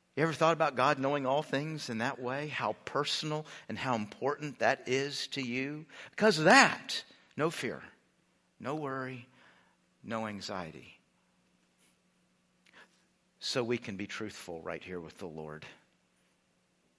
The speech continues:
and do a, and do a good business with him. Amen.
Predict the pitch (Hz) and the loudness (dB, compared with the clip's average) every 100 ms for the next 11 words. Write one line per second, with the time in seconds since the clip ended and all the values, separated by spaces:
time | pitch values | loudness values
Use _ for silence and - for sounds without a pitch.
0 | - 104 110 104 95 - - - 101 95 | -16 -12 -8 -6 -8 -10 -14 -10 -10 -6
1 | 101 90 104 104 80 90 - 78 - 85 | -6 -6 -6 -6 -6 -8 -8 -8 -10 -10
2 | 80 85 85 90 95 104 104 | -14 -12 -10 -8 -6 -6 -8